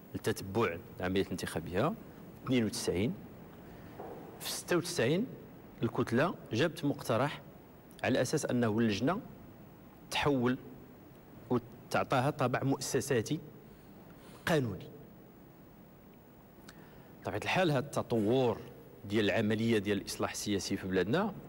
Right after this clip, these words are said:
ما تتوقف شيء، آه، عند فقط، آه، رئيس الحكومة أو الاختصاصات واش تيتخلى ولا ما تيتخلاش. هذا نقاش واحد آخر. فيما يتعلق بالانتخابات،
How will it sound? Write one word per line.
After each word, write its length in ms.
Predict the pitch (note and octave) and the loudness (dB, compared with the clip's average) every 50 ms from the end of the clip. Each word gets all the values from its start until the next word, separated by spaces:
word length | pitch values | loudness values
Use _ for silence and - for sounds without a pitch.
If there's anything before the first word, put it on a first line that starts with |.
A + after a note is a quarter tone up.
| - - - - - - - - - - - - - - - - - - | -14 -14 -14 -16 -16 -18 -18 -18 -18 -18 -20 -18 -18 -18 -18 -16 -12 -8
ما 60 | C#3+ - | -4 -2
تتوقف 400 | D#3 C#3+ - D3+ D3 - - - | 0 0 2 0 0 0 -2 0
شيء، 320 | - G3 A3 B3+ G#3+ C4+ - - - - - - - - - - - - - - - - | 2 4 4 4 2 -2 -6 -10 -14 -18 -18 -18 -20 -20 -20 -20 -20 -20 -20 -8 -2 0
آه، 280 | B2+ B2+ B2 - - | 2 2 2 2 0
عند 300 | G2+ A2 D#3+ F#3+ F#3 - - - - - - - - - | 2 2 2 2 2 0 -4 -10 -12 -14 -18 -20 -10 -6
فقط، 500 | - C#3+ - - E3 D#3+ - - - - - - - - - - A#2 | -4 -2 0 0 0 0 -2 -6 -14 -16 -18 -20 -20 -14 -2 2 4
آه، 160 | A#2 A2+ - - - A#2+ | 4 4 2 0 0 0
رئيس 300 | A#2+ B2+ - - - A#2 | 2 2 2 0 -2 -2
الحكومة 460 | - - A#2+ - - A#2 A2+ A#2+ C#3+ | -2 -2 0 2 2 2 4 4 4
أو 280 | D3 D3 D3 B2+ A#2+ | 4 2 2 0 0
الاختصاصات 680 | A#2 A2+ - - - A#2+ - - A#2 - - B2 - - | 0 -2 -4 -4 -4 -2 0 0 0 2 0 0 -2 -2
واش 120 | A#2 - | -4 -6
تيتخلى 440 | - B2 A2 - - - G#2+ A#2 B2 | -4 -4 -4 -4 -2 -2 2 4 4
ولا 140 | A#2 A2 A2 | 4 4 2
ما 60 | G#2+ | 0
تيتخلاش. 580 | G2 - F#2+ - - - - - - - - - - - - - - - - | -2 -4 -6 -8 -8 -10 -12 -12 -14 -14 -16 -16 -18 -20 -20 -20 -20 -8 -4
هذا 160 | G2+ G#2 B2+ B2 | -2 0 2 2
نقاش 340 | A#2 A2+ - - A2+ - | 2 2 0 -2 -2 -2
واحد 200 | A2+ G2+ - - | -2 -2 -4 -4
آخر. 240 | - - - - - - - - - - - - - - - - - - - - - - - - | -8 -10 -10 -14 -18 -18 -20 -20 -20 -20 -20 -20 -20 -20 -20 -20 -20 -20 -20 -20 -20 -20 -16 -4
فيما 220 | - D3+ D#3+ G3+ | 0 2 2 4
يتعلق 420 | B3+ G#3+ - E3 D3+ E3+ D#3 - C3+ | 4 4 4 4 4 2 2 0 0
بالانتخابات، 640 | C3 B2 A#2 - A2+ - G2+ E2+ - - - - | 0 2 2 0 0 -2 -4 -6 -6 -8 -10 -12